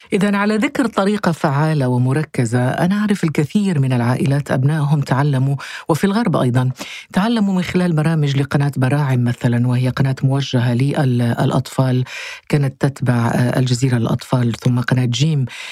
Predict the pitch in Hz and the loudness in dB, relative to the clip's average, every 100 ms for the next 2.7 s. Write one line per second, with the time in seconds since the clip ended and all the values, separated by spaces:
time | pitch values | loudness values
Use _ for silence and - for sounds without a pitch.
0 | - 190 156 147 - 147 147 151 165 180 | -14 -4 -2 0 0 0 0 0 0 0
1 | 151 196 185 185 180 240 233 202 175 156 | 0 0 2 0 0 0 0 0 0 0
2 | 147 143 139 127 123 127 | 0 2 2 2 2 0